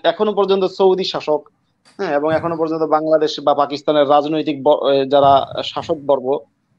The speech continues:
এরা অবশ্য মোনাফিকি করে, কিন্তু সৌদি শাসকরা এখনো পর্যন্ত বা ইরানের যে ইসলামিক শাসকেরা কি করছে, তারা ওই শরিয়াটাকে মোহাম্মদের যে অসম্পূর্ণ বিষয়টা, সেই, সেটাকে সুন্দর করে প্যাকে-,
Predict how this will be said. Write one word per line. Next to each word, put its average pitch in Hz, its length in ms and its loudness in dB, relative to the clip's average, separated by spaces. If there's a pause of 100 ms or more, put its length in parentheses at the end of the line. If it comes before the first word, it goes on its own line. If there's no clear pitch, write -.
(120)
এরা 151 200 4
অবশ্য 151 280 0
মোনাফিকি 160 420 -2
করে, 139 240 -2
কিন্তু 160 180 -4
সৌদি 165 320 -2
শাসকরা 135 440 -2
এখনো 185 280 2
পর্যন্ত 135 420 -2 (420)
বা 143 120 -2
ইরানের 190 420 0
যে 175 120 0
ইসলামিক 165 420 -4
শাসকেরা 131 520 -6
কি - 180 -16
করছে, 165 400 -4 (1000)
তারা 160 380 0
ওই 170 200 -6 (320)
শরিয়াটাকে 208 680 0
মোহাম্মদের 180 520 -2
যে 185 60 0
অসম্পূর্ণ 233 600 0
বিষয়টা, 160 400 -2
সেই, 180 360 -4
সেটাকে 175 340 -4
সুন্দর 180 300 -6
করে 185 160 -4
প্যাকে-, 175 440 -4